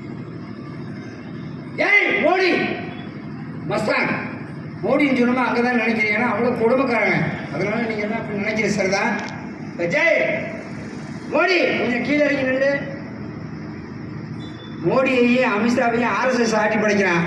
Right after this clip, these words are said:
நான் மோடியவே ஆட்டி படைக்கிறேன் பாருங்க. ஏய் கொஞ்சம் கீழே இறங்கி நில்லு, இன்னும் கொஞ்சம், இன்னும் கொஞ்சம். இறங்குடா, என்ன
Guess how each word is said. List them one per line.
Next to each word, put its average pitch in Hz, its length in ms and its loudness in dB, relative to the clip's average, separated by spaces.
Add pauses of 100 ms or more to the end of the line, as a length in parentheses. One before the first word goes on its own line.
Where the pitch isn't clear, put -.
(100)
நான் 175 220 2
மோடியவே 254 420 4
ஆட்டி 214 160 2
படைக்கிறேன் 185 380 4
பாருங்க. 147 220 4 (1300)
ஏய் 311 200 6 (420)
கொஞ்சம் 262 280 0
கீழே 294 200 4
இறங்கி 269 220 0
நில்லு, 269 200 4 (1500)
இன்னும் 294 260 4
கொஞ்சம், 262 320 2 (1120)
இன்னும் 302 320 4
கொஞ்சம். 269 340 2 (1400)
இறங்குடா, 247 300 2 (1000)
என்ன 220 120 0